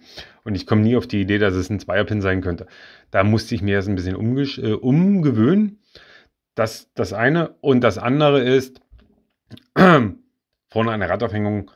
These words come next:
gibt's Dreierpins in dunkelgrau ohne Friction, aber es liegen auch Dreierpins mit Friction, ähm,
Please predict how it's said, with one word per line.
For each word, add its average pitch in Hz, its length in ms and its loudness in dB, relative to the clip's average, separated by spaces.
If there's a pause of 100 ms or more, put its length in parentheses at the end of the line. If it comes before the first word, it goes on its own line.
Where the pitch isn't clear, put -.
(760)
gibt's - 380 -4
Dreierpins 110 540 0
in 110 180 -4
dunkelgrau 117 720 0
ohne 131 300 0
Friction, 127 440 -4
aber 107 180 -2
es 92 100 -14
liegen 107 160 -2
auch 95 140 -4
Dreierpins 101 720 -2
mit 101 200 -4
Friction, 107 640 -6
ähm, 90 480 -6